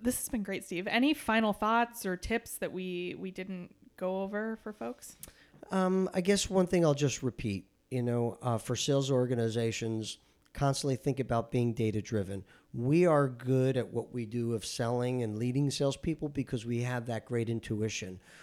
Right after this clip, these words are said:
Speaker 2: We have a good smell for a deal. We know how to negotiate, and that will never be something that's not needed. Of course, it's always needed,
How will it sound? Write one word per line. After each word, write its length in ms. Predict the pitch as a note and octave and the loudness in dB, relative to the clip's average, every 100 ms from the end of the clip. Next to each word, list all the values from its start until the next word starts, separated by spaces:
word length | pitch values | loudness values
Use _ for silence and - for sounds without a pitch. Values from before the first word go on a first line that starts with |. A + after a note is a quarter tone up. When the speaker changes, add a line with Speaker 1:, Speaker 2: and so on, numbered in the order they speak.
| - | -14
Speaker 2:
We 320 | A#2 B2 B2+ | -6 0 0
have 160 | B2 B2 | 2 0
a 40 | A#2+ | -2
good 240 | C3 C3 | -2 -2
smell 480 | - - C#3+ B2 A#2+ | -4 -2 0 2 0
for 260 | - A#2+ | -2 -2
a 60 | G#2 | -2
deal. 440 | G2 G#2+ F#2+ F#2+ | -4 -6 -4 -4
We 120 | G2 A#2+ | -4 -2
know 220 | B2+ C#3 | 0 0
how 200 | B2+ C3 | 0 0
to 100 | A#2+ | 2
negotiate, 680 | A#2+ G#2+ A2+ G#2+ - G#2 - | 0 2 0 0 -4 -6 -6
and 120 | A#2 | -2
that 160 | C3 D3+ | -2 0
will 100 | B2+ | -2
never 580 | A2+ B2 A#2+ B2+ B2 - - - _ _ | -2 -2 0 0 0 -2 -12 -20 _ _
be 120 | - C3 | 2 2
something 400 | - C3 C#3 A#2+ | 2 0 2 0
that's 220 | G#2 - | 0 -2
not 240 | A2 F2+ | -2 -2
needed. 300 | A2 G2+ F#2 | -2 -2 -4
Of 160 | E2+ - | -10 -14
course, 400 | - - B2+ - | -8 -2 0 -2
it's 140 | A2 | -4
always 280 | A2+ G#2+ G#2+ | -2 0 0
needed, 360 | A#2 A#2+ A#2 | 0 0 0